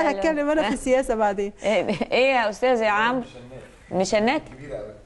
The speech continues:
Speaker 1: المشنة كبيرة قوي. <laughs> طيب، احنا عايزين، آه، ن-، نستكمل في هذه النقطة يا فندم، بما اننا، آه، حضرتك شاركت مع المجلس العسكري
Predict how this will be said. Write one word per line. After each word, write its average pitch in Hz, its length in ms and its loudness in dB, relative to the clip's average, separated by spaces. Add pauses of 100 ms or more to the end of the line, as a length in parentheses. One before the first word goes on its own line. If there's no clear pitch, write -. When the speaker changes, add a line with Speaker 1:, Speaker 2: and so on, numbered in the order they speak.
(100)
Speaker 1:
المشنة 226 520 2
كبيرة 240 300 2
قوي. 285 300 2
<laughs> - 1800 -6
طيب، 269 240 2
احنا 262 240 0
عايزين، 269 460 2
آه، 214 640 2
ن-، 196 240 -2
نستكمل 247 440 -2
في 214 120 2
هذه 240 220 4
النقطة 233 300 2
يا 202 40 4
فندم، 247 360 4 (320)
بما 185 260 2
اننا، 226 480 4
آه، 175 280 2
حضرتك 208 680 0
شاركت 220 420 0
مع 190 140 0
المجلس 214 340 -2
العسكري 220 580 0